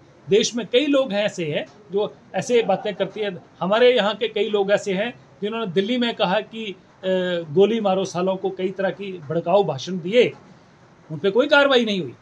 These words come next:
परंतु आज राहुल गांधी संसद में जिस तरीके से आवाज़ उठा रहे थे, उनकी आवाज़ को सुनने की बजाय कि उसका जवाब देने की बजाय एक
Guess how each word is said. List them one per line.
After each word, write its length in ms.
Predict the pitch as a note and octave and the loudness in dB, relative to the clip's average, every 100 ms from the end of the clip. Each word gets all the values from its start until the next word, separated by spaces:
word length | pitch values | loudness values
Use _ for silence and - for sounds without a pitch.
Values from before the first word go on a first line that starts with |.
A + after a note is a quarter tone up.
| _ _ _ - | _ _ _ 0
परंतु 420 | G#3 G3 E4 E4 - | 0 0 -4 -2 6
आज 380 | B3 D4 - - - - _ _ - - - _ D3 | 8 8 4 -12 -20 -20 _ _ -20 -20 -20 _ -6
राहुल 420 | D#3 G3+ A3 C#4+ | 4 4 4 2
गांधी 520 | B3+ A#3 A3 A#3+ A#3+ - - - | 2 0 -2 -4 -6 -12 -20 -20
संसद 480 | - - A3+ - B3 | -14 -6 -4 -2 0
में 180 | A#3+ F#3+ | -2 -4
जिस 160 | G3 | -6
तरीके 260 | G3+ G3 F#3 | -8 -4 -6
से 160 | - | -2
आवाज़ 380 | F#3 D#3+ F3+ G3 | -2 2 2 0
उठा 180 | F#3+ D3+ | -2 -4
रहे 160 | E3 E3+ | -4 -4
थे, 300 | F#3+ A#3+ A#3+ _ _ _ | 0 0 0 _ _ _
उनकी 300 | G3+ G#3 A#3 - | -12 -10 -10 -4
आवाज़ 500 | - F3+ G3 C#4+ C#4+ | 0 4 8 8 6
को 100 | - | 2
सुनने 320 | G#3+ G3 G3 G3 | -4 -4 -4 -4
की 180 | G3 | -4
बजाय 320 | E3+ E3 F#3 G#3 | -4 -2 -2 -2
कि 120 | A3 | -6
उसका 200 | - G3 | -4 -2
जवाब 320 | D#3 G3+ A#3 | 2 4 4
देने 200 | G3 F#3 | 2 -2
की 120 | E3+ | -6
बजाय 420 | D#3+ D#3 G#3 B3 - - - _ _ _ F#3+ | -6 0 2 0 -2 -20 -20 _ _ _ 2
एक 220 | A#3 | 4